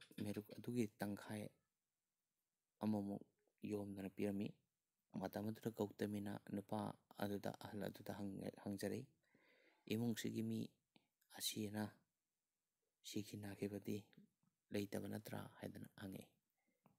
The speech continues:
ꯃꯇꯥꯡ ꯑꯗꯨꯗ ꯀꯔꯤ ꯈꯨꯝꯃꯛꯄꯒꯦ ꯍꯥꯏꯕꯗꯨ ꯌꯦꯡꯁꯤ꯫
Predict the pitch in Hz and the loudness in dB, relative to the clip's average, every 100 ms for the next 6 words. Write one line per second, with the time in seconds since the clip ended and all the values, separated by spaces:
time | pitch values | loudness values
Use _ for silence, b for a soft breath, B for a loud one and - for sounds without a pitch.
0 | _ _ _ _ - - B B B B | _ _ _ _ -20 -20 B B B B
1 | _ - - 107 101 107 113 110 - - | _ -6 0 2 2 2 4 2 0 -10
2 | - _ _ _ _ - - _ _ _ | -14 _ _ _ _ -20 -20 _ _ _
3 | _ _ _ - - _ - - 98 101 | _ _ _ -20 -20 _ -12 -2 0 2
4 | 101 101 - 110 107 104 101 98 95 - | 0 0 2 2 0 0 0 2 -2 -4